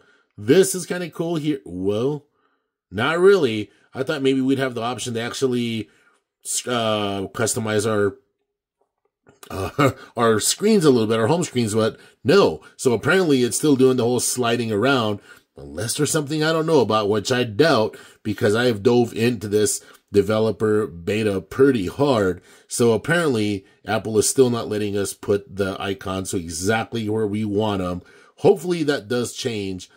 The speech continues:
in an upcoming update or, or with the I O S eighteen public, public release here in September, all right?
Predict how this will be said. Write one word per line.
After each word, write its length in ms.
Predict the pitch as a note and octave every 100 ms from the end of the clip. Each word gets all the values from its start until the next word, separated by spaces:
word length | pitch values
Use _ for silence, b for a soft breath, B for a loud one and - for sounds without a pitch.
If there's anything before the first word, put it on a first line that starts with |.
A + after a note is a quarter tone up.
| b b -
in 140 | A2+
an 160 | G2+ G2
upcoming 1000 | A#2+ A#2+ - A2 _ - C3 A#2+ G#2 G2 -
update 480 | C3 C3 G#2+ F#2+ F#2
or, 200 | F2+ F2
or 380 | - F2+ F2 - _
with 360 | - A2+ A2+ -
the 240 | A2 F#2+ B B B B _ -
I 160 | A#2+
O 120 | A2+
S 180 | A2+ G#2
eighteen 640 | G#2+ A#2 - A2 G#2+ G#2 - -
public, 560 | - A2 G#2+ A2 G2+ -
public 480 | - G2+ G#2 G#2 -
release 600 | F#2+ F2 F#2 B2 G#2+ -
here 180 | G#2 G2
in 100 | F2+
September, 720 | - D#2+ - C3 B2+ F2+ E2
all 80 | D#2
right? 320 | F#2+ G2